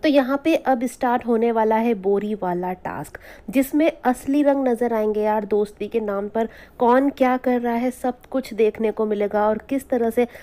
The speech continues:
सिद्धार्थ और शहनाज में सभी लोग वाइल्ड कार्ड्स और पुराने लोग मिलकर दूरियां लाने की सोच रहे हैं, दूरियां लाने की कोशिश कर रहे हैं।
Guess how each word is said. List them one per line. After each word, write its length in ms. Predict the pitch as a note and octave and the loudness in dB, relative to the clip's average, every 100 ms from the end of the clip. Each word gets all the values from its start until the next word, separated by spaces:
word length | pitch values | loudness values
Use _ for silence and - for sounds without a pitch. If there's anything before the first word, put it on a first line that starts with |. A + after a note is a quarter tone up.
| - - | -6 -2
सिद्धार्थ 400 | A#3+ A3+ A3 A3+ | 2 2 0 -2
और 60 | |
शहनाज 560 | A3 A3+ G#3+ G#3 G#3 A#3 | -2 -2 -2 0 -2 0
में 140 | A#3+ C4 | 0 0
सभी 460 | - C4 A#3 D4+ | 0 -4 -2 0
लोग 300 | D4 B3 A3+ | 2 2 2
वाइल्ड 260 | G#3 G3+ G#3 | 0 0 0
कार्ड्स 320 | - A3+ A3+ | -2 -2 -2
और 180 | - A3 | -2 -4
पुराने 420 | - G#3+ G3 G3+ | -2 -2 -2 0
लोग 220 | G#3+ G#3+ - - - A3 | 0 -2 -4 -20 -10 2
मिलकर 420 | A#3 A#3+ B3+ A#3+ | 2 4 0 0
दूरियां 380 | A3 G#3+ A3 A3 | 2 2 2 2
लाने 300 | G#3 G3+ G#3 | 0 0 -2
की 140 | A3 | -4
सोच 340 | G#3+ G#3 G3+ - | -6 -2 -2 -2
रहे 260 | A3 G#3+ | -4 0
हैं, 100 | A3+ A3 | 0 0
दूरियां 320 | A3+ A3+ A3 | -2 -2 -2
लाने 220 | G#3 G#3 | -2 -4
की 120 | A#3 | -6
कोशिश 460 | A#3 G#3+ G#3+ A3+ A3+ | -2 -2 -2 -6 -8
कर 200 | - G#3 | -6 -4
रहे 120 | A3 | -2
हैं। 120 | A3 | -2